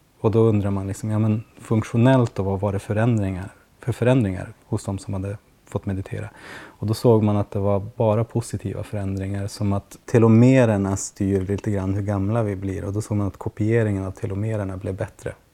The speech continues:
om du ökade mindfulness. Du fick bättre immunförsvar. Eh, de grejerna som styr hur snabbt huden läker ihop blev bättre <laughs> och sådär. Så en rad, mängd funktionella grejer som blev bättre. Eh, och redan efter bara åtta veckors meditation så kunde du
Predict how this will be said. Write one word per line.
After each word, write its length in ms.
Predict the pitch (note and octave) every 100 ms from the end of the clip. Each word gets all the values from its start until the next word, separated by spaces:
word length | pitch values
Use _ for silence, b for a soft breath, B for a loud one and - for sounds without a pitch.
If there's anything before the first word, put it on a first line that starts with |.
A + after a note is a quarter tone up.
| _
om 160 | - G2
du 240 | F#2+ F#2+ G2 _ _
ökade 360 | G2 F#2 G#2 F#2+
mindfulness. 480 | F#2+ G2+ - -
Du 100 | -
fick 160 | G#2 G2+
bättre 260 | G2 - G2+
immunförsvar. 720 | G2+ G2 - - - G#2 G#2+ B B B B B B B
Eh, 280 | G#2+ G2+ G2
de 200 | G2 G2+
grejerna 300 | G#2 G2+ G2
som 140 | -
styr 260 | G2+ - G2
hur 120 | G2
snabbt 340 | F#2+ G2 F#2 -
huden 300 | G#2+ G#2 G2+
läker 260 | G#2 -
ihop 280 | G2+ G2+ -
blev 120 | F#2
bättre 460 | G2+ - - G2+ G#2 -
<laughs> 100 | -
och 120 | A#2+
sådär. 280 | - G2+ F#2+
Så 140 | -
en 100 | G#2+
rad, 420 | G#2+ A#2+ G#2 G2 - -
mängd 560 | B2 A#2 A#2+ A2+ G2 F#2+
funktionella 720 | - - G2+ - A2 A#2 G#2
grejer 300 | G2+ G2+ F#2+
som 180 | G2+ G2
blev 120 | G2
bättre. 380 | G2+ - - - - _ _ -
Eh, 280 | F#2+ G2 G#2+ -
och 120 | -
redan 360 | G2+ G2 G2 G#2
efter 240 | G2+ - G2+
bara 140 | F#2+
åtta 260 | F#2 - G#2
veckors 500 | G2 - - - - B B B B B _
meditation 560 | G2+ F#2+ G#2+ - A2+
så 140 | G2 G#2+
kunde 240 | G2+ G2
du 100 | G2